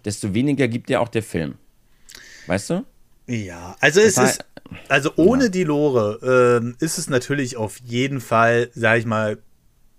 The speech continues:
Speaker 2: na, nicht null acht fünfzehn, aber ein gut unterhaltener Kinderfilm. So,
Speaker 1: Ist halt auch
Speaker 2: ähm,
Speaker 1: so die Sache. Ähm,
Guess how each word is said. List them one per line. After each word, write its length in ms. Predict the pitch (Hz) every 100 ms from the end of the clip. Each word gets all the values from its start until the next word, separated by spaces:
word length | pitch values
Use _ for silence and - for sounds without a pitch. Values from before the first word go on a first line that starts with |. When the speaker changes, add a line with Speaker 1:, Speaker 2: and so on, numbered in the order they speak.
| _ _ -
Speaker 2:
na, 240 | 135 104 104
nicht 220 | 120 143
null 140 | 135
acht 200 | 117 -
fünfzehn, 580 | - 214 - - 190 180 - - - -
aber 160 | 131
ein 100 | 143
gut 220 | 139 180
unterhaltener 560 | 151 135 113 117 123 110
Kinderfilm. 560 | - 113 101 - 117 127 _ _ _ _ - _ _ _ _ _ _ - - - _ _
So, 200 | - 101 92
Speaker 1:
Ist 180 | 95 113
halt 140 | 131
auch 160 | 127 120
Speaker 2:
ähm, 60 |
Speaker 1:
so 60 | 175
die 140 | 127
Sache. 460 | 90 85 82 87 -
Ähm, 640 | 95 95 95 90 85 85